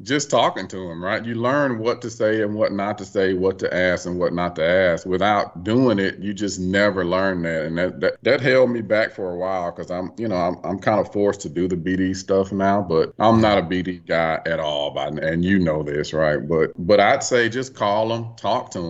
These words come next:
'em. You know, they're, they're human just like you are. Ask 'em things, and they'll say, "I can't answer that. In this phase of the process, I can't answer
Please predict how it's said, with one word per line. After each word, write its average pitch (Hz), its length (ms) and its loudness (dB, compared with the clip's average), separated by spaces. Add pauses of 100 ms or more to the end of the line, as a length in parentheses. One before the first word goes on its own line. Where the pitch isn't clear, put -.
'em. 78 160 -10
You 92 80 -6
know, 90 140 -2
they're, 92 200 4
they're 98 240 0
human 107 360 0
just 101 140 -6
like 104 300 0
you 110 160 0
are. 95 240 4
Ask 92 340 0
'em 107 120 -4
things, 110 360 -2
and 113 100 0
they'll 143 200 4
say, 131 540 2
"I 87 160 -4
can't 117 260 0
answer 120 360 -4
that. 80 340 -8
In 92 180 0
this 104 200 2
phase 104 380 2
of 107 60 -2
the 104 60 -2
process, 104 640 0
I 90 140 -4
can't 101 280 0
answer 101 240 -2